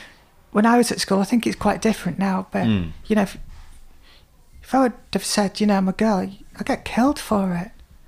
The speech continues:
Speaker 2: Absolutely. I mean, okay, so when, so you, you used writing as a way to put things into perspective, to, to sort of give yourself some self-healing in,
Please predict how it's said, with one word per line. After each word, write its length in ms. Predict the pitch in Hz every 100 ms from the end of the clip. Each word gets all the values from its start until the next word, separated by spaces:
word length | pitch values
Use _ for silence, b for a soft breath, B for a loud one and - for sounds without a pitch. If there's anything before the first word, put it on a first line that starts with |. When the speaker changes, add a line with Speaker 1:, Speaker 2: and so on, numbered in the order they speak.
| b b b b b
Speaker 2:
Absolutely. 580 | 117 - 110 101 90 - 92
I 80 |
mean, 260 | 104 107 104
okay, 260 | 107 113 98
so 300 | - 110 107 - b b b b b - -
when, 920 | 110 120 131 139 135 120 - - - - - _ _ _ _ - -
so 140 | - 127
you, 360 | 123 113 - -
you 160 | 120
used 720 | 113 127 135 135 - - - - - _ - - - - - -
writing 520 | - 110 110 104 101 92
as 100 | 90
a 40 |
way 340 | 90 95 92
to 480 | 87 - 87 85 80 -
put 180 | - -
things 220 | 95 87
into 200 | 85 80
perspective, 720 | 80 - - 73 - - - -
to, 360 | - 87 85 82 - b b b b b -
to 340 | - 95 87 87
sort 260 | - 90
of 280 | 82 78 - 208 - 104 98
give 120 | 87
yourself 300 | 85 87 78
some 160 | 90
self-healing 680 | 78 - 87 78 92 92 87
in, 160 | 82